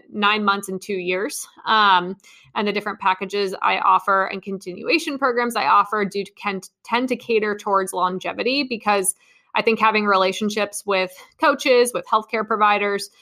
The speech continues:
um, with anyone really, you know, you wanna think long-term. So, a-, again, be really flexible with your timeline. If something is, like, promising you dramatic transformation in thirty days, in twenty-one days, uh, even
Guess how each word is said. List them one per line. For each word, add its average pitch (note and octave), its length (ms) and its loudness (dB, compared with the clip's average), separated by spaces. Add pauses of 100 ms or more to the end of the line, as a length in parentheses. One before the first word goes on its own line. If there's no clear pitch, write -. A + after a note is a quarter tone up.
(180)
um, F#3 540 4
with G#3 180 -2
anyone F3+ 380 0
really, G3 460 2
you A3+ 140 -2
know, F#3+ 240 0
you B3+ 160 -2
wanna C#4 200 2
think B3 180 0
long-term. A#3 560 2
So, A3+ 340 2 (140)
a-, - 220 -4
again, A#3 240 2
be A#3 120 0
really C#4+ 280 -2
flexible G3+ 480 -2
with G#3 100 -2
your F#3+ 100 -4
timeline. F3 540 -2
If - 100 -6
something B3 520 0
is, G3 200 -2
like, F#3+ 220 -2
promising C4 560 0
you B3+ 300 0 (320)
dramatic G#3+ 420 4
transformation G#3 680 -4
in F#3+ 120 -6
thirty G#3 340 2
days, F#3+ 420 -2 (160)
in G#3 120 -4
twenty-one A3 500 2
days, - 400 -8 (320)
uh, G#3 220 2
even G4+ 220 4